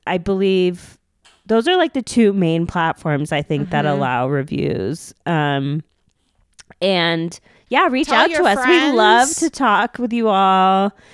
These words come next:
Speaker 1: Um,
Speaker 2: Tell
Speaker 1: tell
Speaker 2: your
Speaker 1: us
Speaker 2: friends
Speaker 1: what
Speaker 2: abroad.
Speaker 1: Yes.
Speaker 2: Let's make these people huge celebrities in,
Speaker 1: It is
Speaker 2: uh, in
Speaker 1: streaming
Speaker 2: I-,
Speaker 1: in
Speaker 2: India.
Speaker 1: Australia and the
Speaker 2: Wow.
Speaker 1: U K.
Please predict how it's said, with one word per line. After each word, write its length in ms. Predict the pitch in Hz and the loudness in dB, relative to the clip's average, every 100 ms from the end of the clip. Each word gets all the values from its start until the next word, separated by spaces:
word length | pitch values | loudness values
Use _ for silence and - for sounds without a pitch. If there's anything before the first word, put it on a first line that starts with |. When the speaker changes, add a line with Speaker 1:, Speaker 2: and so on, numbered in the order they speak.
| - - - - | -20 -20 -16 -4
Speaker 1:
Um, 320 | 196 190 190 | -2 0 -2
Speaker 2:
Tell 220 | - 220 | 0 2
Speaker 1:
tell 80 | 240 | 4
Speaker 2:
your 100 | 277 | 2
Speaker 1:
us 60 | |
Speaker 2:
friends 140 | 320 440 | 2 2
Speaker 1:
what 100 | 311 | 2
Speaker 2:
abroad. 800 | 240 233 220 285 339 175 156 180 _ - | 2 0 2 4 4 2 -4 -14 _ -4
Speaker 1:
Yes. 760 | 220 151 135 - - - - _ | -2 -2 -6 -16 -20 -20 -20 _
Speaker 2:
Let's 280 | 285 466 - | -4 -4 -4
make 200 | 508 - | -4 0
these 200 | 453 - | -2 0
people 360 | 359 392 381 311 | 0 0 0 -2
huge 360 | 294 277 - | -2 -4 -4
celebrities 800 | - 302 240 220 320 311 247 208 | -6 -2 -2 -2 -4 -4 -4 -2
in, 160 | 208 196 | -2 -4
Speaker 1:
It 100 | - | -2
is 80 | 262 | 0
Speaker 2:
uh, 340 | 202 175 170 | 2 2 2
in 40 | 175 | 0
Speaker 1:
streaming 460 | 254 247 277 294 | 0 2 2 0
Speaker 2:
I-, 40 | 285 | -2
Speaker 1:
in 120 | 226 | 0
Speaker 2:
India. 340 | 214 269 262 | 2 2 2
Speaker 1:
Australia 1000 | 165 202 185 196 233 247 254 254 269 277 _ _ _ | 0 2 2 2 2 2 2 2 0 -2 _ _ _
and 180 | 214 220 | -4 0
the 100 | 208 | 2
Speaker 2:
Wow. 1080 | 202 208 262 269 254 240 214 190 185 175 | 4 4 4 4 4 4 4 4 4 2
Speaker 1:
U 40 | |
K. 40 | 170 | 0